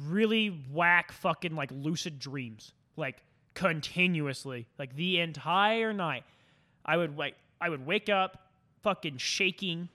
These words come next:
and, like, sweaty, and, like, I would close my eyes, and, like, within five seconds, I'd be out dreaming again, and it was, they were all nightmares. It fucking sucked. But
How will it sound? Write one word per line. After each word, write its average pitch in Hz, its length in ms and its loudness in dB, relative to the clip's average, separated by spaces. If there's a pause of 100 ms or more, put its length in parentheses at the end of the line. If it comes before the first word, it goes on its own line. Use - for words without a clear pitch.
(120)
and, 151 180 -6
like, 127 220 -4
sweaty, 170 600 0 (280)
and, - 100 -2
like, 160 140 0
I 180 100 4
would 185 140 -2
close 196 340 0
my 202 100 -2 (160)
eyes, 196 160 -4
and, 170 140 -8
like, 147 140 -6
within 151 280 -6 (200)
five 175 240 2
seconds, 180 460 0
I'd 175 160 0
be 160 160 -6
out 160 260 -2
dreaming 151 360 -4
again, 123 260 -8
and 131 100 -10
it - 20 -6
was, 135 220 -6
they 175 100 -6
were 139 140 -8 (100)
all 185 180 0
nightmares. 131 500 -4
It - 100 -20 (260)
fucking 170 260 -4
sucked. - 400 -8 (600)
But 240 220 8